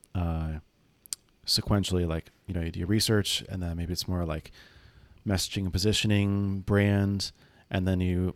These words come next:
we'd go to, like, copywriting, and then we'd go to, like, website design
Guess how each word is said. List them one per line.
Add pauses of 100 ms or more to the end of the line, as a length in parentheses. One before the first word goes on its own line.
(120)
we'd
go
to,
like,
copywriting,
and
then
we'd
go
to,
like, (140)
website
design